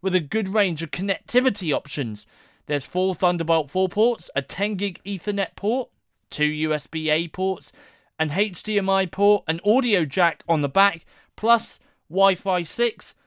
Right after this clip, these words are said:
and Bluetooth five point zero. There is also an S D card slot on the front, along with two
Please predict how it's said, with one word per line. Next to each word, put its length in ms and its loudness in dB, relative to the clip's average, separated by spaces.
and 200 0
Bluetooth 600 -2
five 320 -6
point 300 -10
zero. 420 0
There 220 0
is 100 -2
also 380 -2
an 100 -4
S 220 -4
D 200 -4
card 320 0
slot 380 -2
on 140 -2
the 80 -2
front, 380 2
along 300 2
with 220 -6
two 420 0